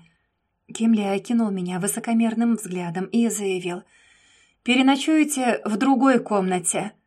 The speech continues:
"С чего это вдруг?" "Потому что до того, как стать вашей,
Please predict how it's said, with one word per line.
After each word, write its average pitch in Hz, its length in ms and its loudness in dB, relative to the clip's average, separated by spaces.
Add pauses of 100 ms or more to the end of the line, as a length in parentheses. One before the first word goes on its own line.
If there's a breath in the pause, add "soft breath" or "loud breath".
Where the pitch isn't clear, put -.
(1000)
"С - 120 -6
чего 185 360 -4
это 311 300 -2
вдруг?" 185 460 -6 (1000)
"Потому 185 440 -4
что 214 440 -6
до 214 220 0
того, 208 420 2
как 214 220 -2
стать 254 340 -2
вашей, 196 920 -2